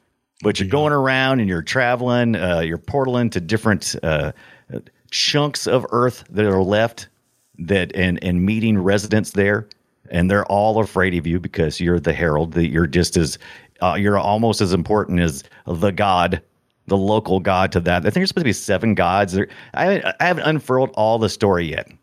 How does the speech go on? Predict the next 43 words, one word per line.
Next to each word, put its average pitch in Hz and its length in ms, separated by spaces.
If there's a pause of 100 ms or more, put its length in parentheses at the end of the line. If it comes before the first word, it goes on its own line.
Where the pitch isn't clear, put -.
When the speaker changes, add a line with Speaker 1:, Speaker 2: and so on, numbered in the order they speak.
(120)
Speaker 2:
Mm. 113 240
Speaker 1:
I 95 80
don't 135 140
wanna 143 160
spoil 127 320
too 123 120
much 117 200
of 104 140
it 107 60
either, 104 200 (400)
but 104 160
this 156 220
thing 135 240
is 98 240
really 117 340
story 98 340
rich. 87 320 (360)
First 160 240
thing 147 100
you're 120 80
gonna 110 140
notice 110 240
about 87 260
this 78 160
game 85 240
before 95 260
you 90 60
start 98 320
your 87 100
little 78 280
action 101 300
R 101 120
P 104 180
G, 113 280 (100)
Speaker 2:
Mm. 104 220 (480)
Speaker 1:
you - 100
better 98 340 (220)
carve 123 240
some 95 160
time 90 300
out, 80 160
my 80 160
friend. 80 400